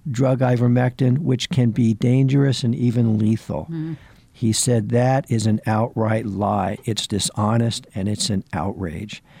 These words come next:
Speaker 1: And he went on to say that
Speaker 2: Wow.
Speaker 1: ivermectin is safe in seventy-nine countries.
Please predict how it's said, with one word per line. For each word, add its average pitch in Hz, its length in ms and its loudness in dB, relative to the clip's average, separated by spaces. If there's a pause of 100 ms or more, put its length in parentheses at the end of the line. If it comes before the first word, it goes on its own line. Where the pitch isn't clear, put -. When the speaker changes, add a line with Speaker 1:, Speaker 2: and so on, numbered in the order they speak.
(340)
Speaker 1:
And 104 200 -4
he 113 100 2
went 113 260 2
on 139 280 2
to 139 100 2
say 117 380 2
that 107 260 -6
Speaker 2:
Wow. 110 180 0
Speaker 1:
ivermectin 123 640 2
is 107 140 2
safe 117 380 0
in 101 100 2
seventy-nine 123 800 4
countries. 104 1000 -2